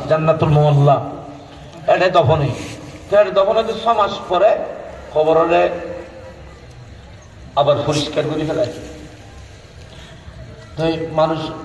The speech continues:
এই আন্টি টুন্টি থাকলে লইয়ে না, দিয়ে এক, এক জায়গা সংরক্ষণ করে ফেলায়, রাখে।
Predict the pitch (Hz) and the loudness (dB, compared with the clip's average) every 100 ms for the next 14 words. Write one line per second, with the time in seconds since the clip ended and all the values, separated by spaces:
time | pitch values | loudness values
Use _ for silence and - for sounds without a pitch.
0 | 147 139 151 147 151 156 147 143 156 147 | -8 -2 -2 -2 -4 -6 -2 -2 0 -2
1 | 151 143 139 139 147 160 - 151 147 - | 0 -2 0 0 0 0 0 -2 -2 -2
2 | - - 127 131 135 - 151 151 - - | -2 -2 0 -2 -4 -6 -8 -8 -10 -8
3 | - 143 143 143 123 117 120 117 - 131 | -4 -2 -2 -2 -4 -4 -6 -4 -4 -4
4 | 131 - - - - 160 - | -6 -12 -18 -8 -4 -4 -4